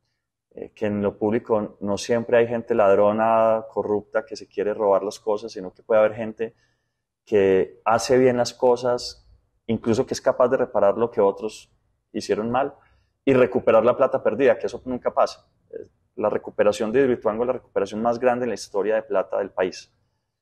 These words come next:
Es igual a una reforma tributaria, que las empresas privadas tuvieron que pagarle a la administración. Eh, me queda eso, poner en funcionamiento Hidroituango, esperamos hacerlo muy pronto, y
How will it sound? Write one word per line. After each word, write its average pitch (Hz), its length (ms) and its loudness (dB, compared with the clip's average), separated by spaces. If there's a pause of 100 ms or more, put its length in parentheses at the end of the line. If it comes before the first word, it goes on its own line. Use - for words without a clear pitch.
(240)
Es - 500 -6
igual 127 380 2
a 123 40 2
una 113 160 -2
reforma 101 420 -2
tributaria, 98 420 -10 (280)
que 95 480 -2
las 101 220 -2
empresas 101 400 -2
privadas 98 420 0
tuvieron 98 260 -2
que 110 200 -2
pagarle 104 640 -2 (640)
a 90 300 -2
la 90 80 -2
administración. 87 720 -8 (880)
Eh, - 240 -18
me 104 160 -6
queda 123 280 6
eso, 156 220 2 (160)
poner 110 240 4
en 131 80 2
funcionamiento 110 640 -2 (160)
Hidroituango, 127 580 0
esperamos 107 440 -4
hacerlo 101 260 -6
muy 123 120 -8
pronto, 156 500 -8 (800)
y 185 440 0